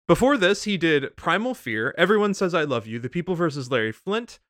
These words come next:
American History X, Rounders, Fight Club, Keeping the Faith, The Score, Death to Smoochy, Frida, Red Dragon, Twenty-fifth Hour,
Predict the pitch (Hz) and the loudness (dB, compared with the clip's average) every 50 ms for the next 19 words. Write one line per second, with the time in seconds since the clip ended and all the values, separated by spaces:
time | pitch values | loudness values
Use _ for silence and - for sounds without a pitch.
0 | _ _ - 135 139 131 127 - 131 120 117 - - 110 104 104 - - 147 143 | _ _ -2 0 2 2 2 0 -4 -6 -6 -8 -10 -12 -12 -6 -2 -2 -2 -2
1 | - - - - - 160 170 185 190 180 190 185 185 - - - 220 - - - | -4 -8 -14 -6 0 2 2 2 2 2 0 0 -2 -2 0 0 0 0 0 -2
2 | - 202 202 180 - - - 269 - 233 185 156 135 - 139 131 127 - - 131 | -4 -4 -4 -4 -6 -6 -6 -4 -2 -2 -2 -2 0 0 0 0 -2 -4 -6 -8
3 | - - - 180 180 185 180 175 196 208 233 - - 175 - - 139 123 110 - | -8 -4 -2 0 2 2 2 2 2 0 0 -2 -4 -8 -8 -6 -8 -8 -8 -8
4 | 120 120 - - - 139 120 120 131 147 175 151 117 117 123 117 107 120 107 107 | -10 -12 -10 -8 -6 -4 -2 -2 -2 -2 -2 -2 -2 -2 -2 0 0 0 0 0
5 | 110 113 127 160 180 - - 185 185 208 208 - 190 170 - - 120 104 98 98 | -2 -2 -6 -8 -8 -8 -6 -6 -6 -6 -4 -4 -6 -4 -4 -4 -6 -4 -6 -6
6 | 98 117 - | -6 -6 -8